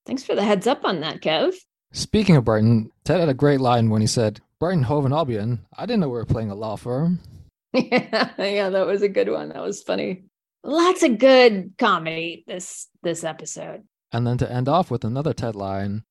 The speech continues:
Speaker 2: I thought something he said that was almost kind of a throwaway, but could actually be pretty poignant if you look at it.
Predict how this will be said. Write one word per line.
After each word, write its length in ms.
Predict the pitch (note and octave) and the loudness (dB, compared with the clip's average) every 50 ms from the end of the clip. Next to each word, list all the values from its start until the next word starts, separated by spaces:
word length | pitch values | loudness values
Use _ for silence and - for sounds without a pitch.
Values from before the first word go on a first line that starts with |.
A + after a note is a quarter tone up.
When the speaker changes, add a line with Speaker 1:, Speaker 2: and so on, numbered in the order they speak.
| _ - | _ -4
Speaker 2:
I 80 | A#2+ B2+ | 0 0
thought 220 | C#3+ D3+ C#3+ C3+ - _ _ - | 2 2 0 -2 -6 _ _ -8
something 280 | - C3 C#3 C#3 B2+ | -6 -4 -2 -2 0
he 60 | A#2+ | -2
said 240 | A#2 - D3+ C#3 C3+ B2+ | 0 0 -2 -2 0 -2
that 260 | A#2+ A#2 G#2 - - | -2 -4 -4 -6 -10
was 260 | A2+ A2 A2+ - - _ _ | -12 -12 -12 -12 -16 _ _
almost 300 | - F3+ G#3 F3+ D#3 - | -4 -2 0 0 0 0
kind 180 | - F#3 F3 | 0 0 2
of 60 | D#3 | 2
a 40 | C3+ | 0
throwaway, 360 | B2 - D3 C#3+ C3 A#2 G#2+ | 0 -2 -4 -4 -2 -4 -4
but 280 | G2+ G2+ G2 G2+ F#2+ - - _ _ _ _ - | -6 -6 -6 -6 -6 -8 -10 _ _ _ _ -8
could 140 | - C3 | -2 2
actually 300 | - - - - B2+ B2 | 2 2 2 0 -2 -2
be 40 | A2 | 0
pretty 260 | - - D3+ C#3+ C3+ | 0 2 2 2 2
poignant 500 | A2 - - B2+ C3+ C3+ B2 G2+ F2 F#2 | 0 0 -2 -2 0 0 -2 -2 -4 -6
if 140 | G#2+ G#2 - | -10 -10 -8
you 60 | G#2 | -6
look 180 | G2+ A2 A2 - | -6 -6 -4 -4
at 140 | G2 F#2 F2+ | -4 -4 -4
it. 200 | E2 F2 E2+ | -4 -4 -4